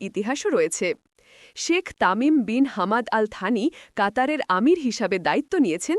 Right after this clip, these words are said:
তিন হাজার তেরো সালে। শেখ তামিম যখন ক্ষমতা গ্রহণ করেন, তখন তার বয়স ছিল মাত্র তেত্রিশ বছর।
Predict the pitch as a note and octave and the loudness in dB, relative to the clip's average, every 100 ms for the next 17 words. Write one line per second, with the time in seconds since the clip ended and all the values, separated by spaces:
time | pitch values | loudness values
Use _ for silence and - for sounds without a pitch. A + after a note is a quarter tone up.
0 | - C#4 C#4 C4+ F4+ - A#3+ G#3+ A3 G3 | 0 0 0 -2 -4 -2 0 0 0 -2
1 | D#3 D3 - _ - - - - F4 - | -2 -4 -6 _ -20 -20 -12 -4 -4 -4
2 | - F3+ A3+ E4 D#4+ D#4 E4+ - G3 F3 | 0 0 4 2 2 0 -2 -2 -2 0
3 | C4+ F#4+ G#3 G#3 F3 E3+ D#3+ C4+ - - | 0 0 0 -2 -2 -2 0 0 -4 -14
4 | _ G#3 - F#4+ F#4 F4 F3 E3+ F#4+ - | _ -2 0 0 2 2 2 2 0 -2
5 | - A3 F#3 D#3 - E4+ G4+ F4 - G3+ | -2 -2 0 -2 -2 -4 -4 -2 -2 -2
6 | - E3 D#3 - E3 | -2 -4 -4 -2 -2